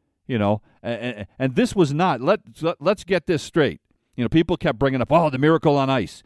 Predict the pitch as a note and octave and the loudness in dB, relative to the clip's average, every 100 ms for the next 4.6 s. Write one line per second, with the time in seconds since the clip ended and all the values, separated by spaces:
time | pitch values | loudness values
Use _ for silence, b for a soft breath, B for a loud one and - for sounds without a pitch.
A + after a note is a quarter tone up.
0 | _ F3 F#3+ A#3 - B3 F#3+ F#3 - - | _ -4 -4 -4 -4 -4 -6 -10 -16 -6
1 | G#3 - F#3 F3+ - D3+ - - _ _ | -4 -4 -4 -4 -4 -6 -8 -20 _ _
2 | _ _ A2+ E3+ D#3 - A2+ - - _ | _ _ 0 2 2 0 0 -2 -10 _
3 | _ _ _ _ _ C#3 F#3+ F#3 F#3 F3+ | _ _ _ _ _ -6 -2 -2 -2 -2
4 | C3+ B2 C3+ C3 - | -4 -2 -4 -4 -10